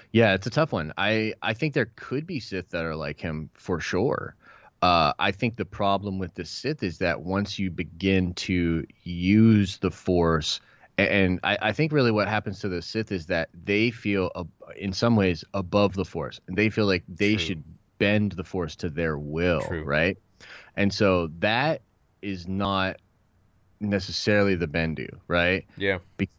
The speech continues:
Speaker 1: because he's like, he's balanced and everything, but I truly believe he has reverence for the cosmic force, whereas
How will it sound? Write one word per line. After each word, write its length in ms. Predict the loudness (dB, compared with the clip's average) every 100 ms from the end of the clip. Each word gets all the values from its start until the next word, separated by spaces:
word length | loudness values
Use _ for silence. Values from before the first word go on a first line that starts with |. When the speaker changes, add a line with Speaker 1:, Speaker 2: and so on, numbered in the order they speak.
| _ -6
Speaker 1:
because 300 | 0 0 0
he's 280 | -2 -2 0
like, 220 | -2 -2
he's 260 | -8 -8
balanced 400 | -4 -2 -2 -6
and 60 | -8
everything, 340 | -8 -6 -6 -4
but 100 | -4
I 80 | -4
truly 440 | -8 -8 -4 -4
believe 260 | -4 -2 0
he 80 |
has 160 | -2 -2
reverence 540 | -2 2 2 2 -4
for 100 | -6
the 100 | -10
cosmic 420 | -4 -2 -2 -8 -10
force, 300 | -10 -8 -2
whereas 460 | 2 4 2 -2